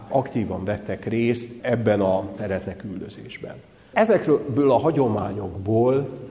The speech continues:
nő ki, ezekből a középkori gyökerekből nő ki az Ibér-félszigeti inkvizíció is.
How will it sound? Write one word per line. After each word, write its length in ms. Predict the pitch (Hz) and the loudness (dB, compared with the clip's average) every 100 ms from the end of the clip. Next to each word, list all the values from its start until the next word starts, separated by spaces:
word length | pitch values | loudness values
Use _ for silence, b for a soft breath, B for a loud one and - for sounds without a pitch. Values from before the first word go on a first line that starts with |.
| 123 | 2
nő 280 | 127 113 95 | 4 4 2
ki, 380 | - 123 123 - | 0 -2 -2 -8
ezekből 400 | 120 117 104 107 | -6 -6 -4 -4
a 100 | - | 0
középkori 580 | 156 151 120 - 101 98 | 0 2 0 -2 -8 -2
gyökerekből 680 | 120 117 110 95 95 90 95 | -2 0 -4 -6 -8 -10 -8
nő 320 | 98 104 95 | -8 -8 -8
ki 360 | - 120 123 B B B B B | -2 0 0 B B B B B
az 140 | 107 | -4
Ibér-félszigeti 1000 | 139 151 117 104 123 104 - 101 92 - 107 | -2 4 4 2 0 -2 -2 -6 -6 -6 -4
inkvizíció 960 | 113 107 107 107 90 - 104 98 107 | -4 -2 -6 -6 -8 -8 -6 -6 -6
is. 460 | - 101 101 - | -6 -6 -4 -8